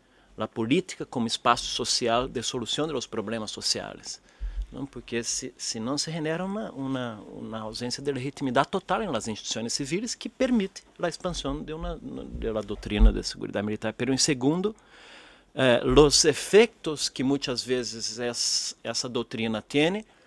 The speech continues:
para generar una, una, eh, ¿cómo se llama? Una, una cortina de humo,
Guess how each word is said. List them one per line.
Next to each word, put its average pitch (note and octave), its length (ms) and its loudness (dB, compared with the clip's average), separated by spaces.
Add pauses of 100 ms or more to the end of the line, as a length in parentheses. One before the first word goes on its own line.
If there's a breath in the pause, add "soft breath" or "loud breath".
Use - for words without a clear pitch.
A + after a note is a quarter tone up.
(400 soft breath)
para F3 360 8
generar B2 640 6
una, A#2+ 500 2
una, G2 720 -2 (680 soft breath)
eh, - 200 -14
¿cómo G#2 200 -6
se - 100 -12
llama? B2+ 260 0
Una, A2 240 -2
una G#2+ 460 -4
cortina - 480 -2
de A2 140 0
humo, E3 400 2